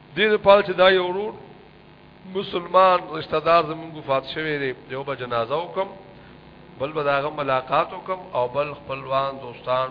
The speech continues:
ملګری به راغلي، داغه ټولو سره به ملاقاتونه وکم.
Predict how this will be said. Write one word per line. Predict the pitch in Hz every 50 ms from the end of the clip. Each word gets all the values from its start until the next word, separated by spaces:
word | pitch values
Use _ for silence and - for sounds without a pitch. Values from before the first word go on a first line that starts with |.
| 123
ملګری | 120 117 117 117 131 131 131
به | 127 127
راغلي، | 120 117 113 113 131
داغه | 139 131 123 120 117
ټولو | 110 - 131 143 156 156 -
سره | - 160 165 175
به | 175 185 196 202 202 - - - - - - -
ملاقاتونه | 101 104 110 110 107 - 120 110 - - 113 110 110
وکم. | 98 92 - -